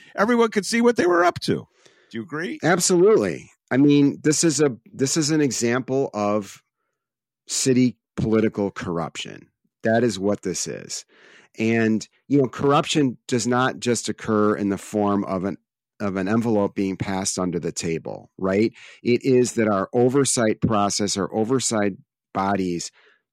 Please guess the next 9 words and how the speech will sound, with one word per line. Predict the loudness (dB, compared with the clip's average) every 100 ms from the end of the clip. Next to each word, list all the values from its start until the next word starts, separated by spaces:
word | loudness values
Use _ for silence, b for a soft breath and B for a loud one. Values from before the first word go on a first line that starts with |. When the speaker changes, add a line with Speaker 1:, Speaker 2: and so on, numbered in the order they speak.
| _
Speaker 2:
cease | 0 4 4 2
to |
function | -4 -2 -2 -2 -6 -4
the | -2
way | 0 2
they | 0
should. | 0 -2 -2 -6 _ b b b _
They | 2 4 4 4 0 _ _ _ _ _ -4
are | 0 2 0